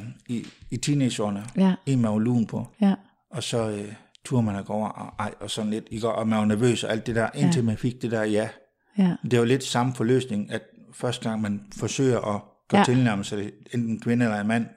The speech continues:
Speaker 2: Ja.
Speaker 1: i klubben og sådan noget. Når man har prøvet det første gang, jamen, så finder man sgu lynhurtigt roen i det.
Speaker 2: Ja.
Speaker 1: Øhm, ja,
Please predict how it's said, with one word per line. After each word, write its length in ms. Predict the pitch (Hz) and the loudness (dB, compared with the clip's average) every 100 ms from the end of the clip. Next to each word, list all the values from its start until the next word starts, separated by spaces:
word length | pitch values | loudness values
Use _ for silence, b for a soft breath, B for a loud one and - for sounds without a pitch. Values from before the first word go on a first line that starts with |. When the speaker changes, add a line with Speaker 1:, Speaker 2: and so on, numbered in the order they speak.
| - | -2
Speaker 2:
Ja. 120 | 180 | 0
Speaker 1:
i 40 | 180 | 2
klubben 280 | 131 117 113 | 0 -2 -2
og 80 | |
sådan 100 | 104 | -2
noget. 140 | 113 113 B B B B B _ - _ - | -2 -4 B B B B B _ -20 _ -6
Når 160 | 143 143 | -2 0
man 60 | |
har 80 | 135 | 0
prøvet 280 | - 151 139 | 2 2 2
det 100 | 127 | 0
første 280 | 135 - 120 | -2 -2 -4
gang, 120 | - _ _ _ _ _ _ _ _ _ _ - | -6 _ _ _ _ _ _ _ _ _ _ -8
jamen, 300 | 101 101 107 | -8 -8 -10
så 200 | - 101 | -8 -4
finder 260 | - 110 | -2 -2
man 180 | 101 98 | -2 -6
sgu 180 | - 120 | -6 -4
lynhurtigt 500 | 113 120 117 113 104 | 0 0 0 0 0
roen 220 | 113 113 113 | 2 2 2
i 40 | |
det. 140 | 110 - _ - - | -2 -8 _ -6 -2
Speaker 2:
Ja. 240 | 110 98 | -2 -2
Speaker 1:
Øhm, 200 | 98 101 - _ _ _ _ _ _ _ _ _ _ _ _ _ _ _ _ _ _ _ - | -8 -12 -18 _ _ _ _ _ _ _ _ _ _ _ _ _ _ _ _ _ _ _ -6
ja, 140 | 104 | -6